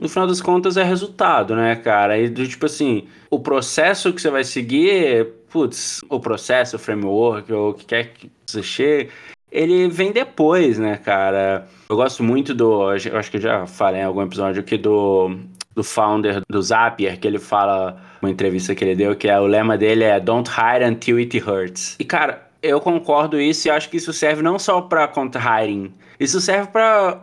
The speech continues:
do tipo, você entender se você precisa de um processo ou não também, sabe? Se você precisa automatizar alguma coisa ou não, se você precisa, nossa, criar aqui mais três etapas no Kanban,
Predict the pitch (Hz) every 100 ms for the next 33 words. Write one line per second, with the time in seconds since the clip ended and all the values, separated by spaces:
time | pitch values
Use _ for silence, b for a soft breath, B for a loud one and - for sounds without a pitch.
0 | - 170 175 180 160 165 202 196 208 196
1 | 208 190 185 202 214 196 202 196 180 160
2 | 143 - 139 123 135 131 123 120 120 117
3 | 120 120 120 120 120 127 123 - 131 131
4 | 131 123 123 120 120 113 120 123 117 113
5 | 117 117 117 131 139 - 135 135 B B
6 | B 120 120 117 117 123 120 113 117 -
7 | 117 113 113 110 107 123 120 120 113 113
8 | 110 113 117 - 135 107 107 113 113 113